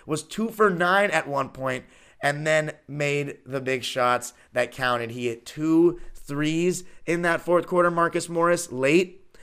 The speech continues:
that gave the Clippers the cushion that they needed to go home free.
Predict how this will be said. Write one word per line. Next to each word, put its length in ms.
that 240
gave 460
the 120
Clippers 580
the 80
cushion 460
that 140
they 140
needed 400
to 80
go 460
home 340
free. 480